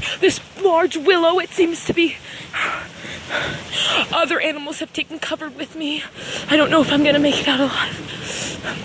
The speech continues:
See, I think I see the storm here being chased in this weather. And it is, uh, parkour. Oh, jeez. Oh, jeez. Christ.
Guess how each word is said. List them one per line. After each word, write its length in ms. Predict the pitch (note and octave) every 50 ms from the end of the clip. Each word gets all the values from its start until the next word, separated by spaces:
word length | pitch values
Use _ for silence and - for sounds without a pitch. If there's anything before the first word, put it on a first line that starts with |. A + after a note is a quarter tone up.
| - - - - - - -
See, 160 | - - -
I 100 | - D#4
think 280 | C#4+ - G4 G4+ F#4 G4
I 80 | F#4+
see 220 | F4 - - F#4 F#4
the 100 | F4+ E4+
storm 440 | - - - - F#4+ F4+ G4 F#4 D#4+
here 300 | D#4+ F4 F4+ G4 F4+ D#4+ - - - - - - - - - - - -
being 280 | - F#4 F4 E4+ E4+ D#4+
chased 440 | - - F#4+ F#4 F#4 E4 - - F4
in 100 | F4+ E4+
this 200 | E4+ F4 - -
weather. 400 | F4 F4+ F4+ D#4+ F#4 F#4 F4+ E4 - - - - - - - - - - -
And 100 | - F4+
it 160 | - F#4 - E4
is, 200 | F4 F4+ - -
uh, 800 | - - - - - - - - - - - - G4 F#4+ F#4+ D#4+ - - D4+ D#4 D4 - - - - - - - - - - - - E4+ F4 F#4 E4+ - - - - - - - - - - - - -
parkour. 320 | G4+ F#4+ - - - C#4+ - - -
Oh, 120 | A4+ C#5 - - - - -
jeez. 300 | - - - - - - - - - - - - -
Oh, 80 | - - -
jeez. 480 | - - - - - - - - - - - - - - - - - - - - -
Christ. 440 | - - - - - - - -